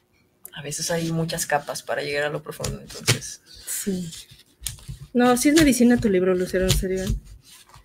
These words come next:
Speaker 2: No sabes lo que a mí me estaba haciendo darme cuenta.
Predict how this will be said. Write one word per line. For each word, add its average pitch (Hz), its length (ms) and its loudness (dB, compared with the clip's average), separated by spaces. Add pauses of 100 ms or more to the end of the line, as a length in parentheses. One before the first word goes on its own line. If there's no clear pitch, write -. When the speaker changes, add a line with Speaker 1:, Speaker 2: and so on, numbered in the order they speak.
(320)
Speaker 2:
No 208 140 -2
sabes 226 320 -2
lo 202 140 2
que 196 160 0
a 196 40 0
mí 208 80 0
me 226 80 2
estaba 214 400 -2 (100)
haciendo 208 680 0
darme 208 380 -2
cuenta. 202 540 -4